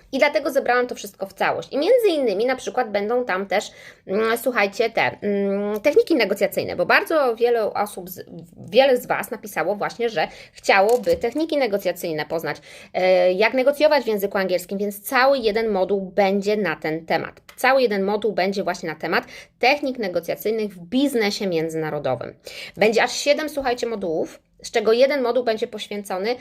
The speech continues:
jednej prelegentce, ekspertce od akcentu brytyjskiego, ponieważ ja bardziej mam akcent amerykański, dlatego chciałabym, żebyście też posłuchali, jak brzmi brytyjski, bo cały masterclass będziecie ze mną mieli, tak, sobota, niedziela,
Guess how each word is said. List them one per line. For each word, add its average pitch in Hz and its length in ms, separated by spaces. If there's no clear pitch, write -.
jednej 240 360
prelegentce, 202 560
ekspertce - 680
od 202 200
akcentu 262 440
brytyjskiego, 208 580
ponieważ 190 360
ja 247 240
bardziej 233 440
mam 190 140
akcent 185 300
amerykański, 165 640
dlatego 214 220
chciałabym, 294 600
żebyście 262 280
też 294 120
posłuchali, 269 600
jak 262 320
brzmi 240 260
brytyjski, 214 560
bo - 120
cały 247 280
masterclass 208 680
będziecie 196 360
ze 196 180
mną 185 160
mieli, 175 360
tak, 185 280
sobota, 180 340
niedziela, 160 420